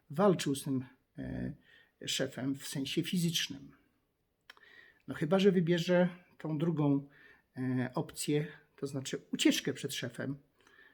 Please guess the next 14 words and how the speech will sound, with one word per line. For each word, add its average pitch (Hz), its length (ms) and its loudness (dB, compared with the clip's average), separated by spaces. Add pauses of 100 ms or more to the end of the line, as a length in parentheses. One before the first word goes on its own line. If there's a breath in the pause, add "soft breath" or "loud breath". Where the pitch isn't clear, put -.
(220 soft breath)
Można 139 300 -4
uciec - 640 -6 (1400 loud breath)
w 117 80 -16
zależności 127 720 -4
od - 280 -16 (1400 loud breath)
osobowości 151 1000 -2 (640 soft breath)
i 139 300 -6 (880 soft breath)
dalszych 160 400 -2
planów 165 340 0
życiowych, 147 840 -4
można 147 240 -4
uciec 139 280 -4
na 139 80 -2
zwolnienie 143 560 0